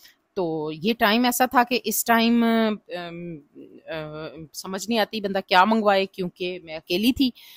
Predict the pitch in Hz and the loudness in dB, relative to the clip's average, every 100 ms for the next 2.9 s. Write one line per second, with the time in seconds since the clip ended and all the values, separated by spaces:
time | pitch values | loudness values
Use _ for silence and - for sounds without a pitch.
0 | - - 190 180 175 180 170 165 185 196 | -20 -4 0 0 -2 -4 -4 -6 -6 -6
1 | 175 170 180 202 202 - - 202 208 208 | -4 -4 -4 -6 -8 -10 -8 -4 -2 -2
2 | 196 180 160 156 175 175 208 226 190 | -2 -2 -2 -2 -4 -4 -2 -4 -6